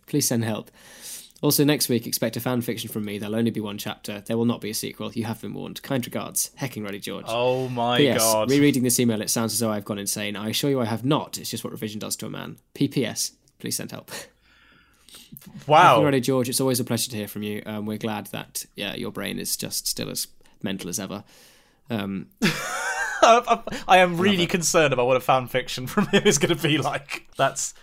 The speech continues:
Speaker 2: that's quite something. But, uh, Heckin' Ruddy George, we're always glad to hear from you. That's,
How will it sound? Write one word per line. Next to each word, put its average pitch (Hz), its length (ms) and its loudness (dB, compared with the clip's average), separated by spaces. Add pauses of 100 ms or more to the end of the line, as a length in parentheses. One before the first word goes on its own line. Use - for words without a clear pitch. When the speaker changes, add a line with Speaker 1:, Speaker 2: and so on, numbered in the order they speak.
(120)
Speaker 2:
that's 156 180 2
quite 190 480 0
something. 113 720 0 (160)
But, 131 160 -4
uh, 165 200 -2
Heckin' 160 280 -2
Ruddy 131 160 0
George, 117 300 -2
we're 117 120 -2
always 123 180 -2
glad 113 200 0
to 113 100 -8
hear 113 160 -4
from 101 180 -10
you. 98 300 -10
That's, - 320 -8